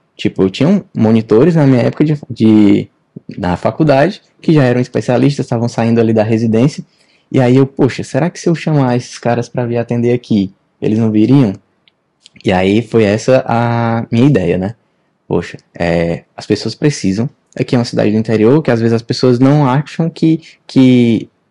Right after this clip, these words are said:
pessoas vão ter dinheiro, né, pra poder pagar consulta particular. Mas eu enxerguei que sim, né? São produtores rurais, tem a, a economia gira ali e tal. Tem uma fábrica lá também, que inclusive eu trabalho lá, foi isso que me levou a fazer medicina do trabalho,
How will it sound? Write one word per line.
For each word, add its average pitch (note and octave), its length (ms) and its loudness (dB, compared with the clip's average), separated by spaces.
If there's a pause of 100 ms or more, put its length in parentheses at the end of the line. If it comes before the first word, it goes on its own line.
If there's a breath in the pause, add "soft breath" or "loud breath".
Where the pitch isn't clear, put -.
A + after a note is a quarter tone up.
(460)
pessoas G#2 260 -2
vão A2 140 0
ter B2 360 2
dinheiro, F2+ 440 -2
né, F#2 100 -2
pra G2 180 -6
poder F#2+ 340 0
pagar F#2 280 0
consulta F#2+ 360 -4
particular. G2 600 -2 (560 soft breath)
Mas G#2+ 240 0
eu C3+ 60 2
enxerguei D3+ 380 2
que F3+ 120 -8
sim, F3+ 400 -4
né? C3+ 180 -4
São B2 140 -2
produtores A2+ 480 -2
rurais, D3 460 0
tem G#2+ 480 0 (100)
a, F2+ 500 -4
a F#2+ 40 -2
economia A2+ 540 4
gira C#3 400 4
ali A#2+ 240 0
e A#2+ 40 -4
tal. A2+ 280 -4 (200 loud breath)
Tem B2 140 2
uma C3 140 4
fábrica A#2 560 -2
lá F#2+ 200 0
também, G2 380 -2
que G#2 220 -2
inclusive G2 440 -2
eu G#2+ 80 -2
trabalho G#2 460 0
lá, G#2 140 0
foi G#2 180 0
isso A2+ 220 0
que B2+ 80 0
me A#2+ 100 4
levou A2+ 300 2
a G#2 40 0
fazer G2+ 220 0
medicina G2+ 300 -2
do G2 40 -6
trabalho, G2 400 -2